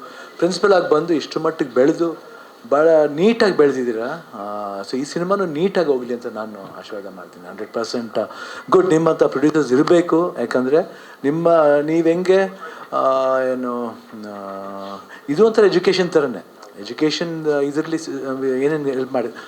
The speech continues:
ಅದೇ ರೀತಿ ಸಿನಿಮಾದಲ್ಲೂ ಆಗ್ಲಿ ಅಂತ ನಾನು ಆ ದೇವರಲ್ಲಿ ಪ್ರಾರ್ಥನೆ ಮಾಡ್ತೀನಿ. ಇನ್ನು ಹೆಚ್ಚಿನ ಸಿನಿಮಾ ಮಾಡಿ, ನಮ್ದೇ ಒಂದ್ ಸಿನಿಮಾ ಮಾಡಿ, no problem. ಯಾಕಂದ್ರೆ, ಆ, ಮಾಡ್ಬೇಕು, ನಿಮ್ಮ ಹತ್ರ ಪ್ರೊಡ್ಯೂಸರ್ ಇರ್ಬೇಕು. ಆಮೇಲೆ ಇವ್ರ ಕೆಲ ಒಂದು actually ಪಾಪ ಚಂದ್ರಶೇಖರ್ ಬಂಡಿಯಪ್ಪದು ಒಂದು ಎರಡು ಕತೆ ಪಾಪ ಮಾ-, ಮಾಡ್ಬೇಕಾಗಿತ್ತು.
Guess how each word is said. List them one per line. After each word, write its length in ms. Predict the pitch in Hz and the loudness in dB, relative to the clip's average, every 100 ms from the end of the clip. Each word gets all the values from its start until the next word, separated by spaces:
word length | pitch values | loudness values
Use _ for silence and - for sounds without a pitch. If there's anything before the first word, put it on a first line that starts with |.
| - 131 | -6 0
ಅದೇ 220 | 151 220 | 4 4
ರೀತಿ 240 | 220 226 | 2 -4
ಸಿನಿಮಾದಲ್ಲೂ 540 | - 160 175 208 226 190 | -4 -2 2 4 6 6
ಆಗ್ಲಿ 380 | 143 151 151 | 4 4 4
ಅಂತ 140 | 139 139 | 4 2
ನಾನು 460 | 131 110 107 101 | 0 -2 -6 -8
ಆ 100 | 95 | -10
ದೇವರಲ್ಲಿ 320 | 95 110 117 113 | -4 -2 -2 -2
ಪ್ರಾರ್ಥನೆ 340 | 113 - 123 | -2 -2 -6
ಮಾಡ್ತೀನಿ. 260 | 104 - - - - | -8 -10 -18 -20 -6
ಇನ್ನು 140 | 165 151 | -4 0
ಹೆಚ್ಚಿನ 260 | 151 151 | 2 2
ಸಿನಿಮಾ 260 | 208 180 180 | 2 2 2
ಮಾಡಿ, 280 | 160 151 214 - - | 4 4 2 0 0
ನಮ್ದೇ 300 | 190 247 339 | 2 6 6
ಒಂದ್ 100 | 277 | 4
ಸಿನಿಮಾ 240 | 226 208 | 4 4
ಮಾಡಿ, 220 | 190 147 104 | 4 2 2
no 140 | 101 | -2
problem. 600 | 127 117 90 87 85 - - - - - - - | -2 -2 -4 -8 -12 -12 -16 -14 -12 -12 -6 0
ಯಾಕಂದ್ರೆ, 500 | 135 175 165 156 127 - - - - - 127 | 2 4 4 6 4 0 -4 -4 -6 -2 2
ಆ, 260 | 127 127 123 | 4 4 4
ಮಾಡ್ಬೇಕು, 500 | 160 226 214 180 147 | 4 4 4 4 2
ನಿಮ್ಮ 160 | 147 | 4
ಹತ್ರ 140 | 165 165 | 2 4
ಪ್ರೊಡ್ಯೂಸರ್ 340 | 151 151 156 | 4 4 4
ಇರ್ಬೇಕು. 300 | 151 131 156 | 4 2 4
ಆಮೇಲೆ 360 | 175 147 160 165 | 4 4 2 6
ಇವ್ರ 160 | 196 | 4
ಕೆಲ 200 | 214 233 | 6 6
ಒಂದು 280 | 247 233 208 | 6 6 6
actually 260 | 180 - 202 | 4 4 2
ಪಾಪ 260 | 190 165 156 127 110 - - - | 4 2 4 4 2 -6 -20 -2
ಚಂದ್ರಶೇಖರ್ 380 | 147 165 180 170 | 0 2 2 4
ಬಂಡಿಯಪ್ಪದು 540 | 156 175 180 185 165 | 4 4 4 4 2
ಒಂದು 120 | 139 | 2
ಎರಡು 260 | 131 151 165 | 4 4 4
ಕತೆ 260 | 170 160 | 2 2
ಪಾಪ 260 | 165 143 139 | 2 2 2
ಮಾ-, 240 | 120 120 | 0 0
ಮಾಡ್ಬೇಕಾಗಿತ್ತು. 680 | 123 123 127 123 107 104 - | 0 2 0 0 -4 -6 -12